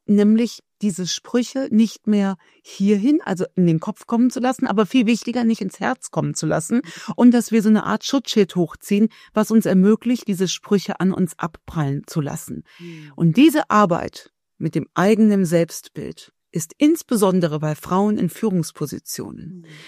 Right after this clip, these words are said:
Speaker 1: das A und O. Ich hatte
Speaker 2: Mhm.
Speaker 1: gestern ein Seminar in der Akademie, da war eine ganz tolle junge Frau dabei,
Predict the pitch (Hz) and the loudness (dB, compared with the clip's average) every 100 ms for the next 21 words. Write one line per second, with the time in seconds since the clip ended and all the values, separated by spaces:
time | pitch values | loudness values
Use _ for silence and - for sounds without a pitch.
0 | - - 175 - 175 170 160 160 - - | -10 -6 -6 -2 -2 0 -2 -4 -6 -10
1 | 165 196 220 226 269 254 226 - 202 190 | -8 -4 0 0 0 0 -2 0 -2 2
2 | 202 190 190 220 208 196 165 190 175 175 | 2 2 0 0 0 -2 -4 -4 -2 -2
3 | 214 247 - _ _ - 190 208 - 202 | 0 -2 -6 _ _ -2 2 2 2 2
4 | 196 - 247 277 - - - 247 247 233 | 2 2 2 0 -2 -12 -2 2 2 0
5 | - 208 240 240 - 202 220 226 202 208 | -2 0 2 2 0 0 0 0 -2 -4
6 | 240 | -4